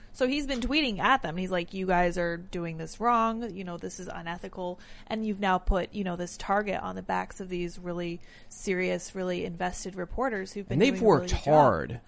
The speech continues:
Speaker 1: They have.
Speaker 2: They have put themselves in so much danger. And, and I'm saying this as somebody, like, I don't know them. I've watched their work. I've seen what they've done. I have not seen one thing from any of them that shows that they have a personal political persuasion to what's going on.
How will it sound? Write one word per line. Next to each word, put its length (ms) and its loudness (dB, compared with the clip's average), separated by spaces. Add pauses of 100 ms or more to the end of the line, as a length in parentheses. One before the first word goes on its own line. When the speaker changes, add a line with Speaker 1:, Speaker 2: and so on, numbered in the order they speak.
(140)
Speaker 1:
They 100 2
have. 520 2
Speaker 2:
They 120 8
have 180 8
put 200 2
themselves 480 4
in 80 0
so 280 2
much 220 4
danger. 320 2
And, 100 6
and 280 0
I'm 140 2
saying 200 2
this 160 0
as 60 -6
somebody, 240 2
like, 200 0
I 120 6
don't 180 4
know 160 8
them. 380 4 (680)
I've 200 8
watched 440 6
their 160 6
work. 460 2 (160)
I've 120 0
seen 220 0
what 140 2
they've 140 4
done. 160 4
I 60 4
have 120 4
not 160 0
seen 320 -4
one 320 4
thing 220 0
from 180 -4
any 200 0
of 80 -2
them 340 -4 (760)
that 200 2
shows 320 4
that 120 2
they 120 6
have 140 4
a 60 2
personal 560 0
political 500 0
persuasion 720 0
to 80 -2
what's 220 -2
going 320 -2
on. 300 -8